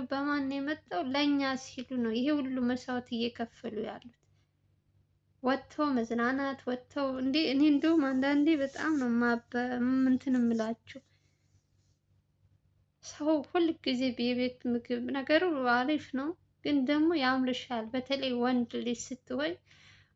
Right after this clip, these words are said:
ወጥተሽ መዝናናት፣ ወጥተሽ የሆነ እንትን ማለት፣ እ፣ ትፈልጊያለሽ። የእነሱ ደግሞ እንግዲህ እንደምታዩት ነው እንግዲህ፣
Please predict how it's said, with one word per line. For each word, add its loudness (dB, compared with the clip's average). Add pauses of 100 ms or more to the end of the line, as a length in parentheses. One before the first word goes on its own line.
ወጥተሽ -4
መዝናናት፣ -2
ወጥተሽ -6
የሆነ -6
እንትን -4
ማለት፣ -2 (420)
እ፣ -10 (500)
ትፈልጊያለሽ። -6 (1600)
የእነሱ 2 (140)
ደግሞ 0
እንግዲህ 0
እንደምታዩት 0
ነው -4
እንግዲህ፣ -4